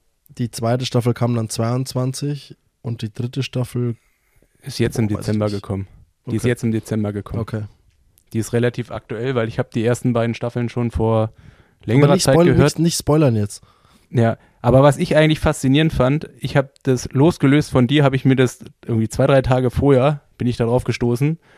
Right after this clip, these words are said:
Speaker 2: und dann haben wir uns irgendwie, weiß ich, gestern, vorgestern unterhalten und da hast du mir erzählt, dass du es auch hörst. Ähm, aber wir haben weniger voneinander, oder wir haben damit eigentlich, aber wir haben nicht, wir haben uns nicht ausgetauscht.
Speaker 1: Ja gut, was sollen wir
Speaker 2: Ähm,
Speaker 1: da auch, was sollen wir uns da auch austauschen?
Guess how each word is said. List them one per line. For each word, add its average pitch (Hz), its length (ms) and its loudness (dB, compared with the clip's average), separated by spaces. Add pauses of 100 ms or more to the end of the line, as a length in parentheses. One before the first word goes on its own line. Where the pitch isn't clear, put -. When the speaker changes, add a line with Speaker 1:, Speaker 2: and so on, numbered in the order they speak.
(140)
Speaker 2:
und 117 80 -4
dann 120 100 2
haben 120 100 4
wir 131 80 4
uns 135 140 0
irgendwie, 123 340 2
weiß 123 140 0
ich, 135 160 -4
gestern, 127 320 -2
vorgestern 135 400 -2
unterhalten 131 520 0 (220)
und 117 120 -4
da 120 40 4
hast - 140 0
du 135 40 2
mir 131 120 4
erzählt, 131 280 -2
dass 131 120 -2
du 127 80 -2
es 113 100 -2
auch - 200 -4
hörst. 107 280 -2 (640)
Ähm, 110 440 -2 (260)
aber 110 200 -6
wir 117 60 0
haben 110 140 -2
weniger 123 280 2
voneinander, 117 560 0
oder 113 160 0
wir 110 100 -2
haben 107 140 -2
damit 110 300 -4
eigentlich, 107 260 -8
aber 110 240 -2
wir 120 80 2
haben 120 60 4
nicht, - 260 -2 (640)
wir 113 80 -2
haben 117 80 2
uns 123 100 2
nicht 147 140 -2
ausgetauscht. - 640 -4 (640)
Speaker 1:
Ja 98 140 -4
gut, 117 120 -4
was 104 140 2
sollen 113 140 4
wir - 40 4
Speaker 2:
Ähm, 110 40 2
Speaker 1:
da 107 80 0
auch, 110 280 -8
was 104 120 -6
sollen 117 140 0
wir 131 40 2
uns 117 100 -2
da 110 120 -6
auch 107 100 -6
austauschen? 107 500 -6